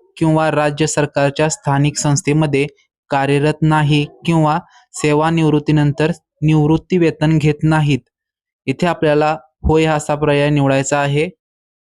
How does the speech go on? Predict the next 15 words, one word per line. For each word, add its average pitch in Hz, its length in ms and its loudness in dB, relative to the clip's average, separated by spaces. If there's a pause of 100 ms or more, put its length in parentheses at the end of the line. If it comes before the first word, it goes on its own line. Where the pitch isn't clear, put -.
(420)
यानंतर 156 560 0 (160)
"माझ्या 147 400 2
कुटुंबातील 156 760 0 (140)
केवळ 151 400 0 (340)
एक 170 260 -2
विवाहित 156 640 2 (140)
व 156 220 2 (500)
एक 175 240 -2 (140)
अविवाहित 170 760 2
महिला 151 460 0 (280)
या 151 200 2
योजनेचा 147 600 0
लाभ 147 280 0
घेत 147 280 -2
आहे." 147 300 0